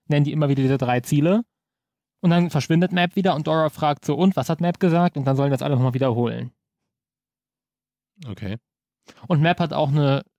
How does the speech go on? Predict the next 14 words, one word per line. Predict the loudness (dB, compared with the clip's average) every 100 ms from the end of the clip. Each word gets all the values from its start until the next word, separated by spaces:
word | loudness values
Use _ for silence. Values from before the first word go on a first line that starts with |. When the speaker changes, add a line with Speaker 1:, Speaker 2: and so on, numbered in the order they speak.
| _
Speaker 1:
Zwillingsschwester. | -2 -2 -2 -4 -4 -4 -4 -2 -2 -6 _ _ _ -18 -16 -4
Und | 0
Speaker 2:
Was? | 2 0
Speaker 1:
n-, | -6 -14
Map | -6 -4 -2
hat | -2
eine | -2 -4
Zwillingsschwester. | 0 0 -2 -4 -6 -6 -8 -10 -12 _ _ _ _ _ _ _
Ist | -6
auch | -4
eine | -4
Karte. | -4 -6 -6 -8 -14 -6
Und | 0 2
nen-, | 2 0 -2